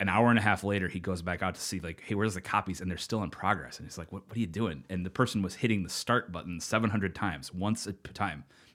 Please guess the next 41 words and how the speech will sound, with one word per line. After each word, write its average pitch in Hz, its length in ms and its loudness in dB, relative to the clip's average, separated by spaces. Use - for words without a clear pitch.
And 98 140 2
it's 95 140 0
like, 95 160 -4
you 110 100 4
know, 117 80 8
you 101 100 4
just 135 180 2
type 127 180 4
in 113 100 6
seven 113 320 6
zero 104 200 2
zero 98 280 4
and 95 80 2
start, 104 360 2
like, 98 120 -4
and 107 120 0
then 104 240 2
we 117 100 6
can 123 140 8
walk 127 200 6
away 117 220 6
from 95 200 -2
it. 80 120 -8
And 113 140 6
we, 131 100 6
and 135 100 12
it 139 40 12
would 147 120 10
have 139 60 8
been 120 100 8
done, 123 180 8
like, 110 120 4
forty-five 110 440 2
minutes 120 220 2
ago. 85 80 -8
That 131 220 -2
person 135 440 8
worked 123 260 4
really 110 340 6
hard, 87 460 -2
right? 85 260 -2